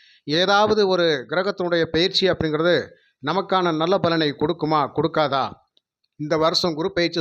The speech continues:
சொல்றாங்க, ராகு கேது பயிற்சி பலன்கள் சொல்றாங்க, சனி பயிற்சி பலன்கள் சொல்றாங்க. என்ன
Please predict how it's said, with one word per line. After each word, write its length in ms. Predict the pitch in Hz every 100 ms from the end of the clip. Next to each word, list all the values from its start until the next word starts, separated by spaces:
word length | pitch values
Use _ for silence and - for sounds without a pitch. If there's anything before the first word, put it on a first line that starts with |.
| 156
சொல்றாங்க, 320 | 156 151 143 131
ராகு 280 | 151 175
கேது 220 | 170 170 160
பயிற்சி 220 | 156 151 143
பலன்கள் 380 | 147 143 143 139
சொல்றாங்க, 340 | 135 139 131
சனி 280 | 120 - 165
பயிற்சி 320 | 180 185 180
பலன்கள் 440 | 165 156 151 147 -
சொல்றாங்க. 340 | 135 143 131 131 - _ _ _ _ _ _ _ _ _ _
என்ன 220 | 147 208